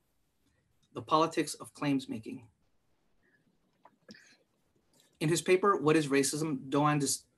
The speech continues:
Doan's discussion of the politics of contested definitions of racism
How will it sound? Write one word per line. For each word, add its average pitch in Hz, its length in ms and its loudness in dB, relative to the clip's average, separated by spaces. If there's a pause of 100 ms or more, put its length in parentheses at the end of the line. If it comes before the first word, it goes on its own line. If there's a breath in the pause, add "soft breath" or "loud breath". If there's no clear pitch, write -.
(180)
Doan's 151 320 0
discussion 143 500 -2
of 127 80 -2
the 127 80 -6
politics 147 480 -2
of 123 100 -12
contested 139 480 -6
definitions 127 540 -2
of 113 120 -6
racism 131 520 -2